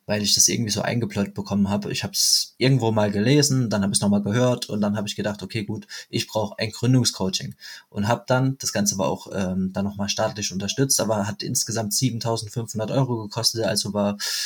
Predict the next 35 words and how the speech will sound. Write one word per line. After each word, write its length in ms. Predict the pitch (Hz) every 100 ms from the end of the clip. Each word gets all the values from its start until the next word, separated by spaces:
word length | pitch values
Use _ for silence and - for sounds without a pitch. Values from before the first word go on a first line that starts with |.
| - -
schon 220 | - 123
ein 120 | 107
happischer 300 | 117 117 113
Preis. 460 | - 113 120 - - - - _
Und, 720 | _ 107 107 107 107 107 - -
ähm, 600 | 107 104 101 104 104 101
ich 160 | - 131
hab 100 | 135
dann 140 | 135
ein 80 | 127
Gründungscoaching 800 | - 165 127 - 104 101 98 98
gemacht. 320 | 104 127 -
Das 140 | -
war 100 | 113
meine 260 | 113 110 110
erste 520 | 120 131 - 120 113
Coaching-Erfahrung 1040 | - - 139 - 120 101 98 123 139 127 110
sozusagen. 720 | 113 - 110 113 110 127 135 - - - - _ 113
Die 180 | 123
war 300 | 120 117 120
aber 160 | 110 110
ein 140 | 104
kompletter 440 | 104 113 104 104 104
Fail, 540 | - 120 120 120 123 101
weil 580 | 104 107 107 107 104 - _ _
ich 160 | - 120
war 340 | 107 107 -
in 100 | 120
diesen 320 | 117 - 107
Coaching-Sessions 880 | 117 131 123 110 117 110 - 107 -
gesessen. 580 | 107 104 110 120 139 139 -
Das 120 | - -
Ganze 300 | 123 123 113
war 340 | 113 113 104 _ _ _ _
über 400 | 127 120 87